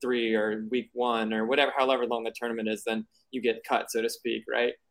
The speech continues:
Um, just, you know, and we'll, I, it's, it's cool too, because we can do different formats in terms of, like, we can do head to head. So I've been talking to Gino at Bet Openly about doing a sort of March Madness style one, right? We have sixty-four bettors.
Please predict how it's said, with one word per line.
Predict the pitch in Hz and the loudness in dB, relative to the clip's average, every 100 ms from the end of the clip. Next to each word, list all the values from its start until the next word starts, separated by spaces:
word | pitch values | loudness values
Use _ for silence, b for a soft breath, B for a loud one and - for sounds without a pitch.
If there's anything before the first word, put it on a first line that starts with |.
| _ - | _ 2
Um, | 123 117 113 135 | 4 4 2 2
just, | 269 262 - | 2 2 0
you | 220 | 6
know, | 151 | 8
and | 139 160 | 8 6
we'll, | 175 | 8
I, | 190 - - - - _ | 6 4 -2 -14 -16 _
it's, | 208 - - | 2 2 0
it's | 202 - | -2 -2
cool | - - 381 - | -8 6 6 8
too, | 349 | 6
because | 247 220 185 | 6 6 6
we | |
can | 190 156 | 4 4
do | 180 - | 2 4
different | 180 180 160 - - _ _ _ _ _ - - - | 4 6 4 2 -4 _ _ _ _ _ -20 -20 2
formats | 170 170 156 151 | 6 8 8 6
in | |
terms | 131 139 123 | 0 0 2
of, | 120 | 2
like, | 131 | 2
we | 120 | 2
can | 127 | 2
do | 131 | 2
head | 139 135 | 4 2
to | |
head. | 170 - 120 117 - _ _ | 4 6 6 4 -4 _ _
So | - 139 127 123 | 2 4 6 6
I've | 127 131 | 4 2
been | 135 | 2
talking | 151 131 135 | 4 4 2
to | 117 | 0
Gino | 131 135 127 | 0 2 2
at | 120 | 4
Bet | 123 | 4
Openly | 127 131 123 117 | 4 2 0 0
about | 113 117 - | 4 2 2
doing | 117 113 113 | 0 2 2
a | 110 | -2
sort | - 113 | -2 -2
of | 104 | -2
March | 110 110 110 | 0 0 0
Madness | 117 113 120 113 113 - - _ _ | 2 4 4 2 0 -2 -6 _ _
style | - 135 113 104 | 0 4 4 4
one, | 107 107 | 0 0
right? | 107 110 | 0 2
We | 113 | 2
have | 110 | 0
sixty-four | 127 - 127 - 117 | -4 -6 -4 0 0
bettors. | 107 110 110 110 - | 2 2 4 2 -2